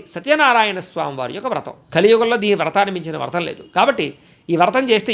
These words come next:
ఏ కోరికైనా నెరవేరుతుంది, ఏ సమస్య అయినా పోతుంది. కాబట్టి ఈ వ్రతాన్ని <clears throat> ఏకాదశి రోజు కానీ, పౌర్ణమి రోజు కానీ చేసుకోవచ్చు మీరు. కాబట్టి ఈ వ్రతం కూడా, సత్యనారాయణ స్వామి వ్రతం కూడా మీకు పూజారులు దొరకకపోయినా, ఇతర దేశాల్లో ఉన్నా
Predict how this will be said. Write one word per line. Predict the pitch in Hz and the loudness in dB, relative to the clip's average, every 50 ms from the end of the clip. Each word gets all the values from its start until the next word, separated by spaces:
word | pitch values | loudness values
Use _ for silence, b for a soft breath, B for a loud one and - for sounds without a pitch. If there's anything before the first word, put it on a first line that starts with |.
| 190 190 220 | 4 6 6
ఏ | 254 | 6
కోరికైనా | 240 254 226 220 214 226 226 220 208 202 | 6 4 0 0 0 0 -2 -2 0 -2
నెరవేరుతుంది, | 190 196 196 202 202 240 254 247 208 | -2 0 -2 -2 -4 -4 -4 -2 -2
ఏ | 185 | -2
సమస్య | 151 165 151 139 - 151 | -2 -4 -8 -8 -10 -10
అయినా | 143 139 123 - | -10 -10 -10 -14
పోతుంది. | 120 - 113 - 110 | -16 -16 -16 -12 -2
కాబట్టి | - 208 254 - - 143 127 - b b b b b b _ _ _ _ - - _ - | 2 2 2 2 0 -2 -10 -10 b b b b b b _ _ _ _ -20 -20 _ -10
ఈ | - 220 226 | -4 0 4
వ్రతాన్ని | 202 208 214 226 294 311 320 294 226 185 175 175 180 - - - 185 | 6 6 6 6 6 4 4 4 2 -2 -4 -4 -6 -8 -6 -4 -4
<clears throat> | 214 175 156 - - 156 151 175 | -2 -2 -4 -6 -4 0 0 0
ఏకాదశి | 180 220 208 214 214 214 180 208 | 2 4 2 4 4 2 2 2
రోజు | 208 208 185 175 175 | 0 0 0 0 -2
కానీ, | 185 190 220 269 - | -2 -2 -2 -4 -2
పౌర్ణమి | - 208 202 185 190 190 180 180 | 0 0 0 0 -2 -2 -2 -2
రోజు | 170 151 147 160 | -2 -2 -4 -6
కానీ | 196 254 226 233 | -6 -6 -6 -8
చేసుకోవచ్చు | 156 - - - 127 120 - - | -8 -8 -10 -14 -14 -14 -14 -16
మీరు. | - - - _ _ _ B B B B B B | -16 -16 -16 _ _ _ B B B B B B
కాబట్టి | - 190 262 294 - - 175 156 151 - 180 220 | 2 4 4 4 4 2 -4 -4 -4 -2 -2 0
ఈ | 240 220 | 2 2
వ్రతం | 196 196 269 277 277 247 | 0 2 2 2 2 4
కూడా, | 214 196 175 170 | 4 4 2 0
సత్యనారాయణ | 151 - - 233 233 226 220 220 208 214 208 - | -4 -6 -4 -2 2 2 2 2 2 -2 -4 -4
స్వామి | 202 190 185 165 | -6 -6 -4 -4
వ్రతం | 151 147 175 165 156 | -6 -6 -8 -8 -8
కూడా | 147 147 143 - _ b b b b b - | -6 -6 -8 -8 _ b b b b b -8
మీకు | 165 156 156 143 | -6 -6 -8 -8
పూజారులు | - 165 165 202 202 190 180 160 156 | -4 2 4 4 4 4 2 0 -4
దొరకకపోయినా, | 147 156 - 185 175 180 175 190 190 196 220 196 147 | -6 -6 -6 -10 -12 -10 -8 -6 -4 -2 -2 -4 -2
ఇతర | 175 165 170 180 | -4 -4 -4 -4
దేశాల్లో | 180 175 180 170 165 165 165 | -4 -2 -4 -2 -2 -2 -2
ఉన్నా | 175 214 | -2 -2